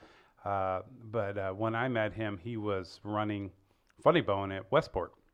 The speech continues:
And, uh, this is, like I said, this is over twenty-five years ago.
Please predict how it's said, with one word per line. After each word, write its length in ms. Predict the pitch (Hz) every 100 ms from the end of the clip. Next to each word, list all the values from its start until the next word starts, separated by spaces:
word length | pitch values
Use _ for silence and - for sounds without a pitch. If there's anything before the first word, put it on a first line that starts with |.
| _ _ _ _ _ -
And, 360 | 107 101 101
uh, 380 | 98 95 92 90 92
this 220 | 117 110
is, 140 | 101
like 160 | 95 92
I 40 |
said, 180 | - 85 - 120
this 200 | 113 110
is 140 | 92
over 200 | 104 98
twenty-five 520 | - 104 98 98 95
years 260 | 92 98 92
ago. 320 | 98 92 90